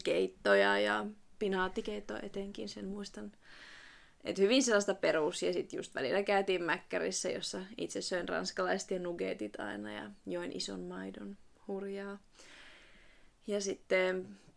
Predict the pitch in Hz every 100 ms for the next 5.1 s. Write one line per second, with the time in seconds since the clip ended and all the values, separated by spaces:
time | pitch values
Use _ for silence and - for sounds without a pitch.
0 | _ _ - - 98 - 180 185 151 147
1 | 185 170 175 - 185 175 175 190 175 175
2 | 185 185 180 190 196 202 202 - 208 196
3 | 208 208 202 170 160 156 160 185 185 165
4 | 165 170 175 143 - 67 92 - - 78
5 | 87